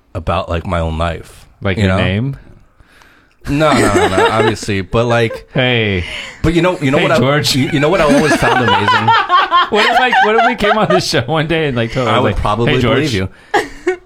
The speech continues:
Speaker 1: You know, but you know what, like, I always found amazing was, like, you know how people, and maybe you guys are the same, but, like, they can s-, they can be like, "Hey, yeah, when I was, uh,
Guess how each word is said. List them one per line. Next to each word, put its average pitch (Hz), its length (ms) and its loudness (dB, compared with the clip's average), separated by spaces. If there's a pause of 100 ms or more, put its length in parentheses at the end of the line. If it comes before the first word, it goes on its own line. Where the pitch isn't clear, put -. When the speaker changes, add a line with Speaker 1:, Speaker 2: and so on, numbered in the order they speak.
(300)
Speaker 1:
You 139 120 0
know, 151 200 2
but 139 200 0
you 139 80 0
know 147 240 2
what, 139 340 0
like, 113 240 0
I 117 160 2
always 117 180 0
found 113 220 0
amazing 117 480 0
was, 101 240 -2
like, 104 220 -2
you 123 60 0
know 165 100 0
how 170 160 -2
people, 120 520 -2
and 113 120 0
maybe 135 200 0
you 117 160 0
guys 98 400 -2
are 101 160 -2
the 92 80 -2
same, 90 480 -4 (540)
but, 131 140 0
like, 117 320 0
they 131 160 -2
can 135 160 -2
s-, - 200 -6
they 139 160 -2
can 127 140 0
be 120 80 0
like, 113 320 -2
"Hey, 127 300 0
yeah, 123 280 0
when 107 240 0
I 120 100 0
was, 120 260 -2
uh, 104 380 -2